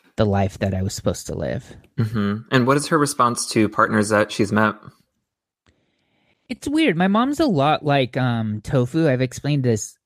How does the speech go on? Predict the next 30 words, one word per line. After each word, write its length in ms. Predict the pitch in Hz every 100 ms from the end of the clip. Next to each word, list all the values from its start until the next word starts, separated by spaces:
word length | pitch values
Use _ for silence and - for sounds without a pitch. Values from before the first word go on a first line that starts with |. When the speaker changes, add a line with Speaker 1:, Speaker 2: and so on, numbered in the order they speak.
| -
Speaker 1:
a 100 | -
few 220 | - 113
times, 320 | 107 107 107
but 160 | 110 -
she's 200 | - 180
a 40 |
lot 200 | 202 185
like 180 | 143 127
Tofu. 340 | - 113 -
So 160 | 107 135
whatever 260 | 147 170 214
she's 260 | - 208
around, 460 | 147 120 120 117 113
she's, 320 | - 107 - _
she 220 | - 139
gets 400 | 120 117 - -
it. 200 | 98 87 _ _ - _ _
So 640 | - 131 123 120 117 110 - -
when 180 | 139
she 160 | 139 156
sees 280 | - 165 160
me 120 | 147
happy 380 | 117 120 123 139
with 160 | 147
someone, 400 | - 151 160 165
she's 340 | 160 - 131 107
happy. 600 | 110 113 - - 127 131 - _ _ -
And 680 | 120 113 110 107 110 107 - _
when 720 | - 127 120 117 117 113 - _ _ -
she 680 | - 131 123 120 117 110